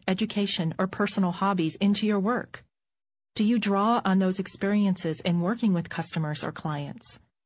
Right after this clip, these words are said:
Is sharing those experiences in service to your tribe and their needs, or is it merely satisfying your ego?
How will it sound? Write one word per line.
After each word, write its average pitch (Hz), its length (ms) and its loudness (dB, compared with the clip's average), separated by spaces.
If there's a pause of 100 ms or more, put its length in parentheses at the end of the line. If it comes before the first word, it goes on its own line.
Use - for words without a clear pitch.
(220)
Is 214 140 2
sharing 240 460 2
those 220 180 2
experiences 202 720 0
in 185 160 2
service 196 640 -2
to - 140 -4
your 175 120 0
tribe 180 520 -2
and 165 200 2
their 202 320 2
needs, 143 540 -2 (420)
or 247 140 2
is 233 120 0
it 254 120 -2
merely 226 400 4
satisfying 190 800 0
your 185 320 2
ego? 214 580 -4